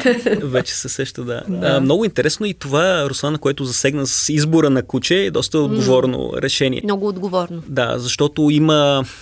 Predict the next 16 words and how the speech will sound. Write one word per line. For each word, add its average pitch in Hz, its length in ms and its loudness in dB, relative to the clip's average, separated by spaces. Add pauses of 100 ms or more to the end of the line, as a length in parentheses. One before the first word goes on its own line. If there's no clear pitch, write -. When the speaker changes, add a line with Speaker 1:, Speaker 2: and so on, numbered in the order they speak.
(100)
Speaker 1:
някой 240 320 -4
път, 170 100 0
знаете, 156 300 0
и 156 60 2
модни 143 680 2
трендове 139 380 0
такива 135 320 -4
с - 180 0
определени 139 420 2
породи, 131 440 0
които 160 260 0
дори 143 180 0
да 170 80 4
ни 170 80 4
харесват 139 400 0
визуално, 127 600 0